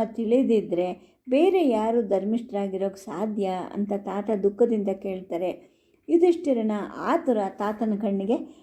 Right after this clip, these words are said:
ಕಾಣಿಸುತ್ತೆ. ಧರ್ಮದಲ್ಲಿ ಬದುಕೋವನು, ಧರ್ಮಕ್ಕಾಗಿ ಬದುಕೋವನು ಅಂದರೆ ಯುಧಿಷ್ಠಿರ ಒಬ್ಬನೇ ಅನ್ನೋದು ಕೂಡ ಅವ್ರಿಗೆ ಗೊತ್ತಿರುತ್ತೆ. ಆಗ ಯುಧಿಷ್ಠಿರ ಹೇಳ್ತಾನೆ, "ತಾತ, ದಯವಿಟ್ಟು ನನ್ನನ್ನು ಕ್ಷಮಿಸಿ.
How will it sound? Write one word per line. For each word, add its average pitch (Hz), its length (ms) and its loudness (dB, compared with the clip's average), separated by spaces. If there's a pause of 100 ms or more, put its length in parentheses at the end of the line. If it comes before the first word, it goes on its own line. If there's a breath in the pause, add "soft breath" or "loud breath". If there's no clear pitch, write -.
(200 loud breath)
ಕಾಣಿಸುತ್ತೆ. 240 880 0 (160)
ಧರ್ಮದಲ್ಲಿ 254 600 2
ಬದುಕೋವನು, 214 760 0
ಧರ್ಮಕ್ಕಾಗಿ 220 680 -2
ಬದುಕೋವನು 208 600 0
ಅಂದರೆ 202 320 2
ಯುಧಿಷ್ಠಿರ 202 440 0
ಒಬ್ಬನೇ 190 580 2 (300)
ಅನ್ನೋದು 208 320 0
ಕೂಡ 202 200 -4
ಅವ್ರಿಗೆ 190 360 -2
ಗೊತ್ತಿರುತ್ತೆ. 185 880 0 (320 soft breath)
ಆಗ 247 180 2 (920 soft breath)
ಯುಧಿಷ್ಠಿರ 190 400 4
ಹೇಳ್ತಾನೆ, 175 480 -4
"ತಾತ, 196 320 -6 (640 loud breath)
ದಯವಿಟ್ಟು 220 400 6
ನನ್ನನ್ನು 175 400 -2
ಕ್ಷಮಿಸಿ. 196 880 -4